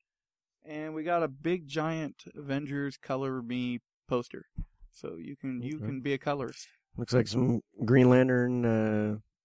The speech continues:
Speaker 2: piggy banks.
Speaker 1: Oh, yeah. The
Speaker 2: And
Speaker 1: Green Lantern, uh, previews exclusive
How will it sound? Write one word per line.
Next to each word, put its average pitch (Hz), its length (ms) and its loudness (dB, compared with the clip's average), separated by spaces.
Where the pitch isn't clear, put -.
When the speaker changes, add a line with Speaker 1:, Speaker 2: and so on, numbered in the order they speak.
Speaker 2:
piggy 131 160 0
banks. 143 460 -2
Speaker 1:
Oh, 196 60 0
yeah. 180 200 0
The 151 80 -6
Speaker 2:
And - 80 -2
Speaker 1:
Green 160 160 -4
Lantern, 160 300 -8
uh, 135 280 -8
previews 156 240 -6
exclusive 147 680 -8